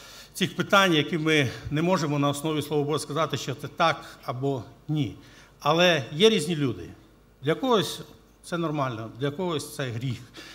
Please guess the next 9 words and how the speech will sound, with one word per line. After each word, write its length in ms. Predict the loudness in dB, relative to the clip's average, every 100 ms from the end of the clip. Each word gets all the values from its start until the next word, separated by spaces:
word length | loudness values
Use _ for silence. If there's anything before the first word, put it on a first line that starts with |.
| -6
для 100 | -2
когось 340 | 2 4 4 2
це 100 | -2
несприйняття, 800 | -2 -2 -2 0 0 0 -2 -2
для 100 | -4
когось 440 | -2 0 0 0 -2
це 260 | -2 -2
соблазн. 720 | -4 0 0 4 4 4 -4 -14 -20 _ _ _ _ _ _ _
І 240 | -4 -4